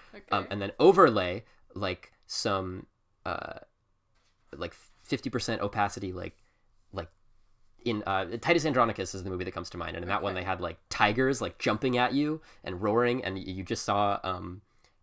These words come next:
Speaker 1: it, uh, Titus's face, like, <gasps> "Oh no,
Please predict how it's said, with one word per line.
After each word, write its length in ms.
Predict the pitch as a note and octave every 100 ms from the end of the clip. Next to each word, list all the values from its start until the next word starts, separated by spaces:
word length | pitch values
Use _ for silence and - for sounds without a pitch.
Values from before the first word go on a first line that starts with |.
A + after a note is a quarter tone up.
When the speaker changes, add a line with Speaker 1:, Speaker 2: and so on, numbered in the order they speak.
| _ -
Speaker 1:
it, 220 | G2+ -
uh, 260 | G2 F2 E2 - - - - _ _ -
Titus's 400 | - G2+ - F2
face, 320 | - F#2+ -
like, 160 | E2+ - E3 F#3 -
<gasps> 300 | - - -
"Oh 120 | G3+
no, 300 | F3+ G3